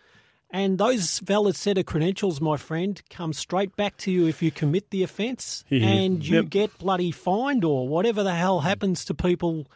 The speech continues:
Speaker 1: who commit ridiculous acts of humanity like you have.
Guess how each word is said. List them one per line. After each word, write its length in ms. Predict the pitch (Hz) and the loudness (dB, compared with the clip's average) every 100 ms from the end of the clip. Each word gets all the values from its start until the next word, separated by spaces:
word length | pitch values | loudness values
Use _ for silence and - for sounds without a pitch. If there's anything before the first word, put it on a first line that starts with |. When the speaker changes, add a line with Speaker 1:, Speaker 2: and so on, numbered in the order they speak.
| _ _ | _ _
Speaker 1:
who 140 | - 170 | -4 -2
commit 380 | - 170 180 175 | 0 0 0 -2
ridiculous 640 | 156 170 156 165 156 - | 0 0 -2 -2 -2 -2
acts 300 | 175 - - | -4 -6 -2
of 260 | 160 139 - | -2 -2 -4
humanity 520 | 156 156 170 208 202 | 0 2 2 0 0
like 300 | 175 156 139 | 0 0 -2
you 160 | 180 165 | -2 0
have. 340 | 156 240 - | 0 -2 -4